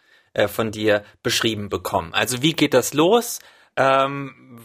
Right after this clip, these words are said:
was wird gemacht? Weil ich glaube auch, dass Pornodrehs immer damit verbunden sind, dass man ja don-, ganz oft mal wieder liegen lässt und neu ansetzt und sagt, ey, zeig mal mehr so, dass man den Penis auch gut sieht und den Arsch.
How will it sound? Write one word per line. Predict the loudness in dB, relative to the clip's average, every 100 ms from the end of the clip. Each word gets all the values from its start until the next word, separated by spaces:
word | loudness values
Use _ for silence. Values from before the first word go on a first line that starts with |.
| -2
was | -2 -2
wird | -8 -6
gemacht? | -2 -2 -2
Weil | -8
ich | -6
glaube | 2 2 2 0
auch, | -2
dass | -4 -6 -8 -8
Pornodrehs | 0 0 0 -2 -2 -2 -2
immer | -4 0
damit | 0 0
verbunden | -2 0 -2 -2 -4
sind, | -2
dass | -2 0
man | 2
ja | 0
don-, | 2 0 0
ganz | -2 -2 0
oft | -2 -2 0
mal | 2 2 -2 -4
wieder | -2 0
liegen | 2 4
lässt | 2 2
und | -6 -6 0
neu | 2 4
ansetzt | 2 0 -2 0
und | 0
sagt, | 0 2
ey, | 2 2 0 -10 _ _ -6
zeig | 2 2 2
mal | 2
mehr | 2 2
so, | 0
dass | -2 -2
man | -4
den | 0
Penis | 2 2 2
auch | 0 0
gut | -4 0
sieht | 0 -2 -8 -14 -8
und | -2 2
den | 2
Arsch. | 4 2